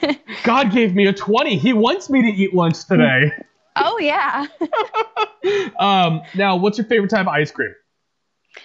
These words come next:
Speaker 1: That's a tough one. I love chocolate. Chocolate ice cream, you can't go wrong. You get it from anywhere, and it's the same. But they have those specialty ones, right? Like chocolate fudge brownie or, like,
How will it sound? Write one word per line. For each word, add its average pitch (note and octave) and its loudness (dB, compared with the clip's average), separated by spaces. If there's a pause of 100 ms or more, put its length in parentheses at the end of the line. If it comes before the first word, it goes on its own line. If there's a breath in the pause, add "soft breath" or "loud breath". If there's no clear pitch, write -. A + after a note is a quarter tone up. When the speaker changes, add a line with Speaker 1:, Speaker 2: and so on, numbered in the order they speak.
(840 loud breath)
Speaker 1:
That's F4 -2
a B4+ -2
tough C4+ -4
one. F3+ -4
I D#4 0
love B3+ -4
chocolate. B3 -4
Chocolate A#3 -4
ice G#3 -2
cream, A3 -6
you G#3 -6
can't A3 -4
go F3 -2
wrong. E3 -2
You G3+ -6
get G#3 0
it - -6
from G3+ -4
anywhere, G3 0
and B2+ -6
it's G3 -12
the G3 -12
same. F#3+ -2 (380 soft breath)
But B3+ 0
they C4 -4
have D4 -4
those C#4 -4
specialty C4 -6
ones, G3+ -6
right? G#3 -2
Like G3+ -2
chocolate A3 -8
fudge A3+ -4
brownie A#3+ -2
or, G#3 0
like, G3+ -2